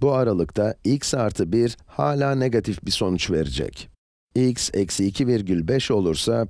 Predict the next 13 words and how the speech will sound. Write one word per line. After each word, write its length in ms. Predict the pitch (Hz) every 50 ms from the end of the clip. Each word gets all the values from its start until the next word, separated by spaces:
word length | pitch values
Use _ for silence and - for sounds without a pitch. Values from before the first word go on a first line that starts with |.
| - - -
bu 340 | 80 117 127 123 123 120 - - - - _ -
eksi 360 | 98 104 - - - 107 107
bir 180 | 135 147 135 123
virgül 400 | 117 98 92 87 90 82 78 73
beş 220 | 95 107 107 -
eder. 440 | - 113 113 117 117 117 113 - - - _ - _ _ _ _ _ _ _ _ _ _ -
X 300 | 139 143 135 - - -
artı 320 | 110 92 85 - - 104
iki 320 | 80 - 139 - - 139 110
de 240 | 127 135 135 127 - _ _ -
negatif 500 | 120 123 120 101 104 95 90 82 - 92
olur. 400 | 78 69 53 50 - - - - - -
Neden? 440 | 139 135 127 107 104 101 101 107 101